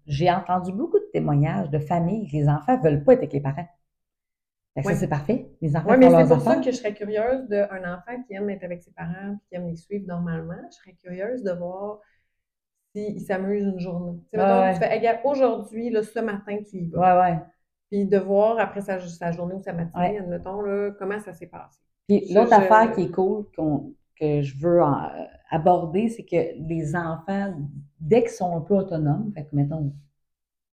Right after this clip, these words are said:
Speaker 1: à, je sais pas, neuf ans, peut-être même un peu avant.
Speaker 2: C'est parce que je sais pas où tu t'en vas avec
Speaker 1: Ce,
Speaker 2: ça.
Speaker 1: ce que je veux dire, c'est qu'ils sont libres sur le navire.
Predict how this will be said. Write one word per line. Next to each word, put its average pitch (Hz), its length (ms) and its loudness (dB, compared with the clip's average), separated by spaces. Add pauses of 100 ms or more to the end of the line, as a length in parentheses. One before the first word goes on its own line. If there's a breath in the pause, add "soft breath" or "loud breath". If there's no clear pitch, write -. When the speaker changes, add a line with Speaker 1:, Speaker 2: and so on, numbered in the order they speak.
(100)
Speaker 1:
à, 143 100 -2 (420)
je - 80 -20
sais 143 140 -4
pas, 160 120 0
neuf 160 240 4
ans, 277 220 2 (840)
peut-être 175 120 -2
même 190 160 4
un 175 80 0
peu 180 100 2
avant. 180 300 2 (300)
Speaker 2:
C'est 190 60 -6
parce 185 120 -6
que 185 80 -4
je 170 100 -8
sais 190 60 -6
pas 208 80 -4
où 202 60 -4
tu - 80 -14
t'en 165 200 -8
vas 175 140 -6
avec 170 120 -8
Speaker 1:
Ce, - 160 -8
Speaker 2:
ça. - 60 -8 (200)
Speaker 1:
ce - 120 -20
que 190 80 4
je 160 80 4
veux 175 140 2
dire, 220 320 6
c'est - 140 -6
qu'ils - 100 -14
sont 196 200 -4
libres 185 480 -2
sur - 160 -10
le 180 140 -2
navire. 160 460 2